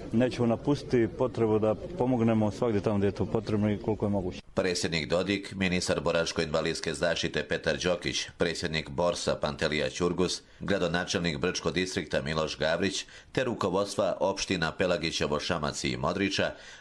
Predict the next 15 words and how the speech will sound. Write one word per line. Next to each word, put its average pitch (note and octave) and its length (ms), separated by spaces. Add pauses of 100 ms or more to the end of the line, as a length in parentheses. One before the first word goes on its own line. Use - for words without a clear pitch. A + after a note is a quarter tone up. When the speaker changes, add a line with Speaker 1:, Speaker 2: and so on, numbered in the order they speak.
Speaker 2:
potom B2 360
su G2+ 200
u D2 80
centru E2+ 400
Pelagićeva F#2+ 680
položili F2 540
cvijeće E2+ 460
na C#2 180
spomen D#2+ 340
obilježje D2+ 680 (260)
borsima G2+ 600
palim F#2+ 360
za E2 300 (100)
Republiku D2 580
Srpsku. - 500